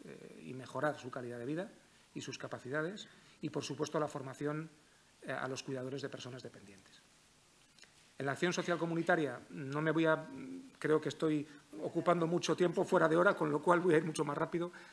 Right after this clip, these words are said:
Animación comunitaria, ya se ha hablado antes, eh, multitud de programas, se intenta llegar a todos los sitios, por pequeño que sean los grupos, y además creo que en la documentación que tenéis en la página web a la que se ha referido anteriormente podéis ver detalladamente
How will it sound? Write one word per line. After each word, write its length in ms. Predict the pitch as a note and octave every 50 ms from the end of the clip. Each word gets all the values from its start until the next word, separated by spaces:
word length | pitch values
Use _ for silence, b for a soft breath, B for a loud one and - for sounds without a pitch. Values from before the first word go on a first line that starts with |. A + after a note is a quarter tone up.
| B B
Animación 420 | - D3+ D3+ D3 D3 C3+ F3+ F3
comunitaria, 680 | D#3+ F3 E3 D#3+ D#3+ D3 F#3 F3+ F3+ F#3 G3 G3+ G3+ F3+
ya 120 | D3 D#3
se 120 | C#3 - D3+
ha 20 |
hablado 240 | C3+ D3 C#3 C3+ D3
antes, 420 | D#3 E3+ F3 - G3 G3 F#3+ - B B B B B B B - -
eh, 160 | - D#3+ D3
multitud 360 | C#3 D3 C#3+ - D3+ C#3+ E3 E3
de 80 | E3
programas, 800 | - D#3 C#3+ C#3+ E3+ F#3 F#3 F#3 F#3 F#3+ F#3 - - - - - _ _ _ _ _ _ -
se 200 | - - - C#3+
intenta 380 | C#3 C#3+ F3+ F3 E3 - D3+
llegar 200 | C#3 D3 D3 D3
a 80 | C#3+ -
todos 160 | D3+ D3 C#3+
los 120 | C3+ B2
sitios, 280 | - F3 E3 F3+ D#3+ -
por 160 | - D#3+ B2
pequeño 340 | - C#3+ C#3 E3 D#3 D#3 D3
que 60 | D3
sean 160 | C#3 D3 C#3+
los 120 | C#3 C3 A#2+
grupos, 400 | D#3+ F3 E3+ - F#3 F#3+ F#3 B B B B B B B B B _
y 120 | - D#3 C#3+
además 400 | C3+ C3 C3 D#3+ D#3+ E3 E3 - -
creo 280 | E3+ D#3 D#3+ D#3+ C#3
que 240 | - D3 C#3+ D#3+ -
en 80 | - C#3
la 80 | C#3+ C3
documentación 560 | C3 B2 C#3 C#3 C3+ D3 B2 - D#3+ D#3+ D3+
que 100 | D#3 C#3+
tenéis 260 | - D3+ D3+ D3 B2+
en 60 | C#3+
la 80 | C#3+ -
página 300 | D#3 C#3 - C#3+ C3+ C3+
web 200 | C3+ D3+ C#3+ C#3
a 40 | C3+
la 140 | C3+ C3
que 80 | - C#3
se 100 | A#2 -
ha 20 | C#3
referido 300 | C#3+ C3+ C#3 C3+ C#3+ C#3
anteriormente 600 | C3 C3+ C3 C3+ C3 B2+ D3 D3 - D3+ D3+ D3+ D3+ B B B B B -
podéis 260 | - C#3+ C#3 C#3+ C#3+ C#3+
ver 120 | D#3 C#3+
detalladamente 720 | D3+ D3 D3 C#3+ C#3+ C#3+ C#3 C3+ C#3 C#3+ C#3+ D#3+ D#3+ D#3+